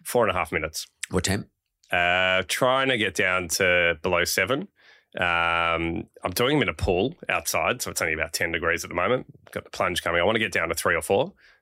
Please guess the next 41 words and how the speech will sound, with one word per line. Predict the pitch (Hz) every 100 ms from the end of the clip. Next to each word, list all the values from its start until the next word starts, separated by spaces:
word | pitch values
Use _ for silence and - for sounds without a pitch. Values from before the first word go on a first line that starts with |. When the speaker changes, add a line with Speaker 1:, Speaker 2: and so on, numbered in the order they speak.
| _ -
Speaker 1:
Probably | 82
do | 80
three | 80 85
or | 78
four | 87
minutes. | 80 104 - - - -
Uh, | 82 80
do | 101
cryotherapy | - 110 90 - 85 82 87
every | 78 82
second | 85 87 85
day. | 82 82
Well, | 82 76 - - -
sorry, | - 80 85
every | 78
second | 82 85
day, | 87
twice | - 90 80
a | 90
week | 80
as | 82 90
well. | 113 151 - - - -
Speaker 2:
Yeah, | 76
Speaker 1:
So |
Speaker 2:
with | 78
Speaker 1:
I'm | 82
Speaker 2:
the |
Speaker 1:
doing | 107
all | 95
Speaker 2:
three | 98
Speaker 1:
that. |
Speaker 2:
minutes? | 87 113 - - - _ -
Speaker 1:
Yeah, | 90
three | 82 101 82
minutes | 80 78
Speaker 2:
Yep. | 80
Speaker 1:
at | -
negative | 82 80 78
one | 76 80 78
forty. | - 92 120 180
Speaker 2:
Yep. | 80 78